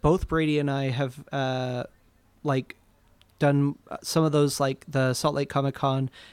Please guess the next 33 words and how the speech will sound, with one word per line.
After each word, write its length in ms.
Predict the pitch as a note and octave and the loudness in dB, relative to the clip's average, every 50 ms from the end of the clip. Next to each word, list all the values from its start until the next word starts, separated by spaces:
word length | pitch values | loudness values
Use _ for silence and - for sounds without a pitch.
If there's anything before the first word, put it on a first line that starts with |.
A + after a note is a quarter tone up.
| - _ - | -20 _ 0
and 220 | D3+ C#3+ C#3+ C#3+ | 4 4 6 6
made 500 | D3 D3 D3+ D3+ D3+ D3 D3 C#3+ C3+ - - | 6 8 8 8 8 6 4 2 0 -2 -2
more 320 | - D3 C#3+ C#3+ C#3 - | 2 4 6 6 6 6
art 460 | - C#3+ C#3 C#3 C#3+ C#3+ - - - - - | 6 4 4 6 4 2 0 -2 -4 -6 -2
that 280 | D#3 C#3 C3+ B2+ - | 0 0 0 2 2
is, 600 | D3 C3+ C3 C3 C3 B2+ B2 B2 B2 - - - - - - - - _ _ | 2 4 4 6 4 4 4 2 0 -4 -6 -8 -10 -16 -20 -20 -20 _ _
like, 240 | - C3 B2+ - - | -2 -2 -2 0 2
whether 220 | D3 C#3+ C3+ C#3 C3+ | 2 4 6 6 4
it's, 160 | B2+ - - | 4 2 2
like, 280 | C3 B2 B2 - - - _ _ _ _ _ _ _ _ _ _ _ - | 2 2 2 0 -4 -12 _ _ _ _ _ _ _ _ _ _ _ 8
poster 460 | - D#3+ D#3 - - - D#3+ D3+ C#3 - | 8 8 8 6 2 2 2 2 2 0
or 180 | - - D3+ C3+ | 0 0 0 0
prints 460 | - - D#3 D3 C#3+ C#3+ C#3 - - | 2 4 4 6 6 4 2 0 -2
of, 280 | - - C#3+ C3+ B2+ C#3 | 0 0 0 0 2 0
like, 280 | C3+ B2+ C3 - - - | 0 0 0 -2 -6 -4
usually 600 | - E3+ E3+ F#3+ F3 D3+ F3 E3 D#3 D3+ D3 C#3 C3+ - _ _ | 2 4 6 6 6 6 6 6 8 8 6 4 2 0 _ _
pop 260 | - C#3 C#3 C3+ - - | 6 6 6 4 4 2
culture, 580 | - C#3+ C3+ - - - C#3+ C#3 C3+ C3+ C3 - - - - - _ | 0 2 2 2 2 2 2 2 2 0 -2 -4 -10 -18 -20 -16 _
like, 320 | - C3+ C3 - - - - - - - | -4 -4 -4 -4 -6 -12 -20 -20 -14 0
cartoon 400 | - D3+ C#3 C3+ - D3 C#3 C3+ | 4 4 6 6 6 6 6 6
shows 340 | - - C3+ C3 C3 B2 C3+ | 4 2 2 2 2 2 2
or 80 | C3 | 2
whatever, 480 | C3 C3 C3 B2+ B2 B2 B2+ B2 B2+ - - - - - - - | 2 2 4 2 2 2 2 2 0 0 -4 -12 -20 -20 -10 0
of, 480 | - C#3+ C3+ C3+ C3 B2+ B2 A#2+ - | 4 6 8 8 8 6 4 2 0
like, 300 | - B2+ B2+ A#2+ - - - _ _ _ _ _ - _ | -2 -2 -2 -2 -4 -8 -14 _ _ _ _ _ 4 _
popular 460 | - F3+ E3 - - E3+ D#3 D3+ D3+ | 8 8 8 8 6 4 4 4 4
things 500 | D3 - D#3 C#3+ C#3 C#3 C3+ C#3 C3+ - | 2 2 2 2 2 2 2 2 0 -2
in 140 | - - D3 | -4 -4 -2
hopes 300 | B2+ A#2 C#3 C3+ - - | 0 0 0 -2 -2 -4
of, 140 | - C3+ B2+ | -6 -4 -4
like, 260 | C3+ B2+ B2+ - - - - | -4 -4 -4 -6 -8 -8 -4
making 340 | C#3+ C3+ C3 - C3+ C3 | -4 -4 -2 -2 -4 -4
sales 580 | A#2+ - - C3 C3 C3 C3 B2+ B2+ - - | -4 -4 -4 -4 -2 -2 -2 -4 -4 -6 -10